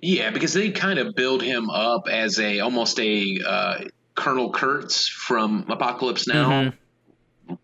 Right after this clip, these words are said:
Speaker 1: Like, he's the boogeyman. And number one, I think the movie waits too long for them to encounter Raza. I think that's another pacing issue.
Speaker 2: Mm-hmm.
Speaker 1: Um, because, again,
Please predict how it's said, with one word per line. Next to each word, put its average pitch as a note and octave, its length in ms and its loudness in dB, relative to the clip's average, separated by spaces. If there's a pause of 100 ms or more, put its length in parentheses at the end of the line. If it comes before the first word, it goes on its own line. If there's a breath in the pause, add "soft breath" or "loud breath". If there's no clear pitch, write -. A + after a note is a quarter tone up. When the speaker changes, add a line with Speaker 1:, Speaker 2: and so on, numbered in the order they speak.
Speaker 1:
Like, A#2+ 160 0
he's C#3 160 -2
the C3+ 100 0
boogeyman. G#2 840 0 (380 loud breath)
And F3 120 0
number A3 220 2
one, G3 380 2
I C#3+ 100 0
think F3+ 220 -2
the D#3 80 -2
movie C#3+ 880 -2 (260)
waits C#3 520 -2
too A#2+ 280 2
long A2+ 540 0 (200)
for A#2 200 0
them A2+ 220 0
to A#2 120 -2
encounter A2+ 560 -2
Raza. B2+ 460 0
I A2+ 80 0
think A#2 160 -4
that's A2 180 -2
another G#2+ 380 0
pacing C3+ 460 0
issue. C#3+ 400 0
Speaker 2:
Mm-hmm. - 1080 -4
Speaker 1:
Um, A2 300 0
because, A#2 240 0
again, A2 580 -2